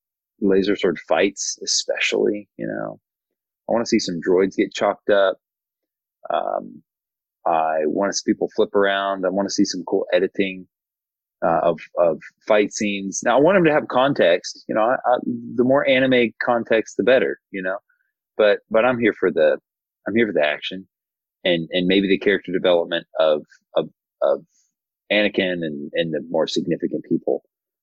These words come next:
Um, I didn't hate it. I'm gonna give it a five too. Um,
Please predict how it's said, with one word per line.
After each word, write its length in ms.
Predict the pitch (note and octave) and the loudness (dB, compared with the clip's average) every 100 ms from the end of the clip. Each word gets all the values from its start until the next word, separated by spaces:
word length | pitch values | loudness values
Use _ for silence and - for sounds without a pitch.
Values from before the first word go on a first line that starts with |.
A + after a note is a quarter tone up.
| _ - F2 | _ -4 -2
Um, 480 | C#2+ C2+ - - - _ _ _ _ _ _ _ - | -2 -4 -6 -12 -16 _ _ _ _ _ _ _ -4
I 60 | C3+ | 2
didn't 220 | B3 - | 4 2
hate 220 | D2+ A2 | 2 4
it. 200 | C#3+ - - _ _ _ _ - | 4 2 -2 _ _ _ _ -4
I'm 220 | G#2+ C3+ C#3 | -2 0 2
gonna 200 | B2 G2+ | 2 2
give 160 | G2+ | 2
it 40 | F#2 | 2
a 60 | - | 2
five 260 | E2 D#2+ F2 - | 2 2 0 -2
too. 240 | D2 F#2+ - _ _ - | 0 0 -2 _ _ -4
Um, 400 | E2 D2+ D2+ | -2 -2 -6